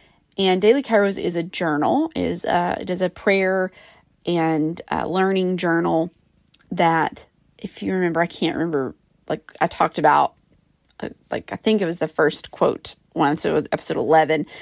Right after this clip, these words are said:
I talked about the things that you see on Instagram, and it's like, you see it, you see it, you see it, and you're like, "Okay, I'll finally buy it." Planners and journals is one of the things that gets me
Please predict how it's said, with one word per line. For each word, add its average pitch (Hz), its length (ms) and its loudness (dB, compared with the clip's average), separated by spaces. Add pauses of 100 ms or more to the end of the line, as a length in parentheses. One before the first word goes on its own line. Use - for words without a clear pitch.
(160)
I - 60 -6
talked 190 220 2
about 170 240 2
the 196 60 -8
things 170 360 2
that 160 260 4
you 170 120 -4
see - 180 -4
on 151 80 0
Instagram, 160 680 -2 (500)
and 160 360 0
it's - 220 -14
like, 156 220 2
you 165 60 -8
see - 180 -6
it, - 40 -2
you 151 120 -6
see 160 160 -6
it, - 60 -6
you - 60 -6
see 151 120 -6
it, 147 40 -4
and 143 40 -4
you're 147 80 -4
like, 156 160 -6
"Okay, 185 200 2
I'll 165 120 6
finally 165 260 0
buy 156 260 2
it." - 140 -4 (640)
Planners 170 640 0 (300)
and 165 260 -2
journals 165 460 2
is 180 180 -6
one 214 180 0
of 151 100 0
the 170 100 -2
things 170 340 -2
that - 160 -6
gets - 300 -2
me 165 240 0